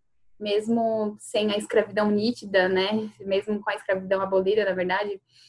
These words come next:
eles, os britânicos escravizavam os nigerianos. Então, ela é prometida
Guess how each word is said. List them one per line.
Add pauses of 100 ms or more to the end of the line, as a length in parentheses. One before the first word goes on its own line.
(580)
eles,
os
britânicos
escravizavam
os
nigerianos. (600)
Então,
ela
é
prometida